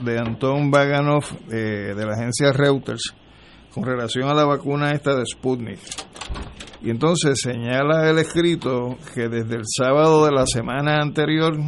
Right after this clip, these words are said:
ya en Rusia comenzaron la vacunación en gran escala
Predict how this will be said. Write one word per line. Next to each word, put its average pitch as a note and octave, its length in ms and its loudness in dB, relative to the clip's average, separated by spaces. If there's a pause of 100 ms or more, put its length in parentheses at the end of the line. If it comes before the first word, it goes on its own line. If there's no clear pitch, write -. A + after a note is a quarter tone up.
(160)
ya B2+ 580 0
en C3+ 220 -4
Rusia D3+ 400 -2
comenzaron A#2+ 960 0 (320)
la A#2+ 160 0
vacunación A2+ 680 -2
en C3+ 160 -4
gran B2 280 -2
escala C#3 640 0